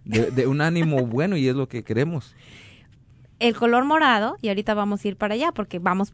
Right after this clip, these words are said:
Speaker 2: subri-, subiendo con los chakras, pero el color morado, por ejemplo, eh, eh, para piedras, es una amatista, es una piedra maravillosa, te transforma, te transforma las emociones,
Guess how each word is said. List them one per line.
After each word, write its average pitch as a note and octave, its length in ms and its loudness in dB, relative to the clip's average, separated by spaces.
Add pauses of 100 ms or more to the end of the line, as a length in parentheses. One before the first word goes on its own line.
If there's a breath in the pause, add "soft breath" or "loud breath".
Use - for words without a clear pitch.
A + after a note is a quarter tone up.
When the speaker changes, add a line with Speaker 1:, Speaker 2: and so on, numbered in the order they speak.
(140)
Speaker 2:
subri-, A3+ 400 -2
subiendo B3 400 2
con A#3 140 0
los A#3 100 0
chakras, A#3 380 0
pero G3+ 240 0 (320 loud breath)
el A#3 100 0
color A#3+ 300 4
morado, B3 600 2 (280)
por A3+ 100 4
ejemplo, A3 580 0
eh, G3 300 -2
eh, F#3 460 -6
para F#3+ 280 -6
piedras, C#4+ 600 -2 (140)
es G#3+ 180 -6
una A#3 140 0
amatista, G3 600 -10 (140)
es - 160 -14
una A3+ 160 0
piedra A3 260 0
maravillosa, G3 800 -4 (300 loud breath)
te G#3+ 120 4
transforma, G3+ 840 -2
te - 140 -10
transforma A3+ 640 -2
las B3 240 -4
emociones, F#3+ 680 -2